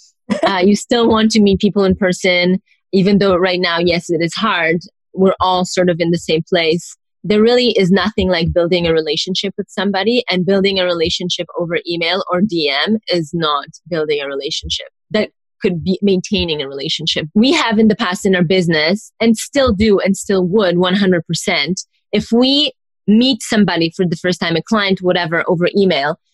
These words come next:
and we happen to be in a different country, in a different city, we will take the time and we will spend the money to go to wherever they are and meet in person, because it is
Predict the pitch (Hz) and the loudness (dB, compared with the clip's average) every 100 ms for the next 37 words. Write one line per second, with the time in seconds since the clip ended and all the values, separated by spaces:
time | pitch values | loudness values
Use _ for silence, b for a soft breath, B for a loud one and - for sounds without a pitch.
0 | _ 202 208 208 220 202 - 196 208 170 | _ 0 2 4 2 0 0 0 2 2
1 | 190 180 190 190 214 208 196 - 202 196 | 2 2 2 2 0 0 -2 0 -2 0
2 | 208 190 185 175 175 185 - 175 - 185 | 0 2 2 0 0 0 0 -2 0 0
3 | 165 - B B - 220 240 226 - 226 | 0 -4 B B 0 2 4 2 0 -2
4 | 226 - - 175 208 - 185 180 175 226 | -2 -6 -6 -2 -2 -2 -2 -2 0 0
5 | 247 - 196 190 180 180 - - 220 226 | 0 0 2 4 4 2 -2 -2 2 2
6 | 226 214 180 175 180 185 196 165 190 185 | 4 2 2 2 2 0 0 0 2 2
7 | 214 - 185 180 180 196 214 220 196 165 | 2 2 2 2 0 0 0 2 0 0
8 | 160 - 175 170 175 175 - 175 165 170 | -2 -2 2 2 2 0 -2 -4 -2 -2
9 | 156 - 85 185 _ - 208 226 190 214 | -4 -6 -10 -12 _ -2 -2 0 2 2
10 | 220 | 0